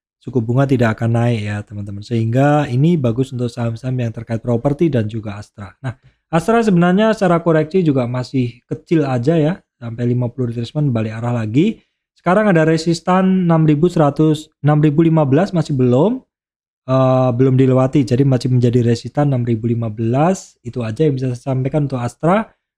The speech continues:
Kemudian kita lihat dulu Astranya untuk asingnya masih net sell, jadi ini mungkin masih membuat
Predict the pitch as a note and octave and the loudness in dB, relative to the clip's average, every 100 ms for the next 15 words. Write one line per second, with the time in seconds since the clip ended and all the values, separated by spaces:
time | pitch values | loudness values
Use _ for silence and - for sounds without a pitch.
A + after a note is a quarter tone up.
0 | _ B2+ B2+ C3+ C3 C3 B2+ B2+ B2 C#3+ | _ -4 -2 0 0 2 2 2 2 2
1 | D#3 B2+ - C3 C3 C3+ D#3 C#3+ C3 B2+ | 0 -2 -4 -2 -2 0 0 -2 -4 -8
2 | B2 C3+ C#3+ E3 D3 C3 - C#3+ C3+ C3 | -4 0 2 2 2 -2 -2 0 0 -2
3 | - C#3 A2 A#2 C3+ C3+ C#3 A#2+ C#3+ C3+ | 0 0 0 0 0 0 -2 -2 -4 -4
4 | A#2+ B2 B2 A#2 A2 A#2 - | -8 -10 -10 -8 -6 -6 -8